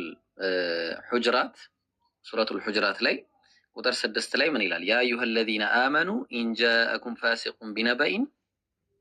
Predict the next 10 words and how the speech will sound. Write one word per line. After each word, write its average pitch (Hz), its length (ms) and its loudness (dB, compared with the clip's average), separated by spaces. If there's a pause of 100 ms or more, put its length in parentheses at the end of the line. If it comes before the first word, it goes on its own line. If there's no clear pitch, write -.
(560)
ፈተሰበቱ" 113 680 0
ይላል። - 280 -4
ፈተሰበቱ፣ 101 680 -2 (440)
ፈተሰበቱ 107 560 -2
ብሎ 110 180 4
ያስቀምጣል። - 500 -4 (260)
ፈተሰበቱ 127 600 0
ማለት 151 320 2 (680)
በቃ 117 180 -2
እርግጠኛ 156 400 2